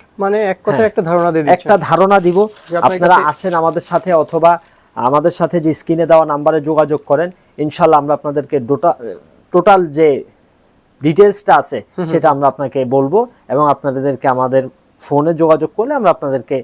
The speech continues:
Speaker 2: সেই আইটেমটা দেখায় দিতে পারবো।
Speaker 1: দেন ভাই, আপনাদের কাছে দেখতেছি হিউজ পরিমাণে কিন্তু
Speaker 2: হ্যাঁ,
Speaker 1: আসলে
Speaker 2: আমাদের
Speaker 1: কোয়ালিটি।
Speaker 2: কাছে,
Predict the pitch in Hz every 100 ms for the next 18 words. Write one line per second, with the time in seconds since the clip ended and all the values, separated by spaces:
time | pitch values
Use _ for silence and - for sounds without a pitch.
0 | _ _ - 123 117 139 123 120 127 123
1 | 117 117 113 107 95 123 151 131 151 160
2 | 190 196 202 214 196 - 190 175 156 165
3 | - 170 170 170 175 170 - 113 - 170
4 | 185 156 190 175 190